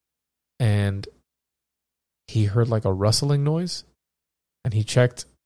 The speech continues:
the giant metal shed that they had. Chains were still on the door. Padlocks were still on the door.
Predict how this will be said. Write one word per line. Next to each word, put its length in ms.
the 100
giant 520
metal 240
shed 320
that 100
they 160
had. 240
Chains 400
were 80
still 280
on 100
the 100
door. 320
Padlocks 640
were 60
still 220
on 80
the 80
door. 380